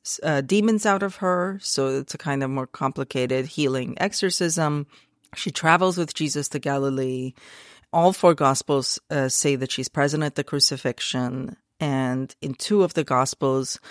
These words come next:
she's the first person to whom he appears after the resurrection. So she has this extremely, you know, quite a s-, important role in the New Testament. But that's not quite the figure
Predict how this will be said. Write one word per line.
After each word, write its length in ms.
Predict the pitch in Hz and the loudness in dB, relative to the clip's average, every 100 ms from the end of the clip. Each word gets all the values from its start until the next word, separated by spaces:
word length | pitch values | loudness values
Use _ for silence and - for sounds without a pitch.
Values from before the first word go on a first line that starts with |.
| - - - | -20 -20 -8
she's 420 | - 180 170 160 | -2 4 4 4
the 80 | - | 0
first 300 | - 139 - | -2 -4 -2
person 340 | 139 - 131 | -4 -2 -4
to 120 | 127 131 | -4 -4
whom 300 | 151 135 156 | -2 -2 0
he 160 | 160 | -2
appears 500 | 127 - 123 139 139 | -2 -4 -6 -4 -4
after 340 | - 120 - 120 | -4 -6 -4 -6
the 100 | 120 | -4
resurrection. 840 | - - 113 - - - - - - - - | -4 -4 -4 -6 -6 -8 -10 -16 -20 -20 -18
So 160 | - 185 | -4 0
she 200 | 170 214 | 2 4
has 260 | 196 214 214 | 6 4 4
this 180 | 196 | 0
extremely, 880 | 180 - - 196 185 175 170 160 147 - | -2 -4 2 4 4 2 0 0 -4 0
you 100 | 214 | 4
know, 140 | 156 | 4
quite 320 | 147 214 220 214 | 4 2 2 0
a 60 | 180 | -6
s-, 200 | 175 - _ - | -6 -12 _ -4
important 720 | 180 - - 190 - 170 147 | -4 -2 -2 -2 -2 -2 0
role 480 | 143 139 131 135 - - _ 170 | 4 4 2 -2 -6 -10 _ -2
in 380 | 147 139 135 - - | 0 0 -2 -6 -4
the 100 | 139 | 0
New 160 | 139 | 0
Testament. 720 | 135 135 127 - 117 - 113 - - - - | 0 -2 -2 -4 -6 -8 -12 -14 -18 -18 0
But 120 | 208 202 | 2 4
that's 260 | 262 - | 4 2
not 220 | 294 294 | 0 -2
quite 380 | - 202 190 190 | -2 2 2 2
the 80 | 170 | -2
figure 640 | - 180 156 160 147 135 | -2 -2 0 2 2 0